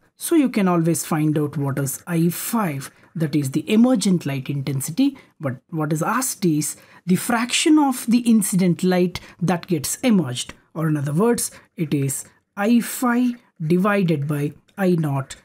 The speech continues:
That is what we are supposed to find out. Now, take a look at the problem.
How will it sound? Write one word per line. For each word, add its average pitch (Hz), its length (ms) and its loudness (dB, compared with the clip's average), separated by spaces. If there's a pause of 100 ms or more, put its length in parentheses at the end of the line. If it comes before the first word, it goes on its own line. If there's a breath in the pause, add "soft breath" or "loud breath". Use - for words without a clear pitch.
That 160 200 -2
is 143 140 -6
what 147 340 -2
we 170 120 0
are 147 40 -4
supposed 131 440 -10
to 240 60 -6
find 233 340 0
out. 110 300 -12 (560 soft breath)
Now, 127 280 -10 (800)
take 190 200 -4
a 269 40 4
look 254 200 0
at - 360 -4 (800)
the 170 140 0
problem. 139 720 -4